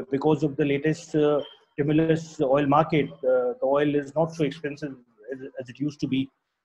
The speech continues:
till, say, four, five months back. But there are new regulations which keep coming in. There is ballast water management, and it takes about almost a million dollars to fit a ballast water system to comply with this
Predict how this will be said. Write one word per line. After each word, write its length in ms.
till, 260
say, 280
four, 220
five 200
months 220
back. 320
But 180
there 140
are 60
new 180
regulations 500
which 240
keep 180
coming 280
in. 200
There 120
is 100
ballast 320
water 180
management, 600
and 200
it 180
takes 200
about 300
almost 400
a 40
million 280
dollars 380
to 100
fit 200
a 80
ballast 440
water 160
system 600
to 180
comply 340
with 240
this 220